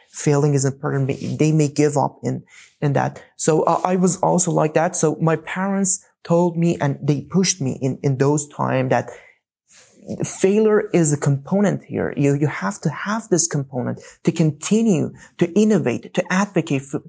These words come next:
to, for, for what you want. And, and that was, that was also one of my biggest turning point, that I learned that why failure is important in innovation.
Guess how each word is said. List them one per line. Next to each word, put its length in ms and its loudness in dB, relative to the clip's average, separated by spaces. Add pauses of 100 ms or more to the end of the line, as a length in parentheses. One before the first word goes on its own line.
to, 100 -4
for, 280 -4
for 200 -2
what 360 -2
you 80 0
want. 340 -8 (480)
And, 380 2
and 260 0
that 300 -2
was, 260 0 (300)
that 220 0
was 120 2
also 400 -2
one 220 -2
of 180 -2 (260)
my 100 -2
biggest 440 0
turning 320 -2
point, 260 -8
that 120 2
I 140 4
learned 640 2
that 160 0 (340)
why 600 0 (280)
failure 800 0
is 160 2
important 640 -4
in 160 -4
innovation. 800 -2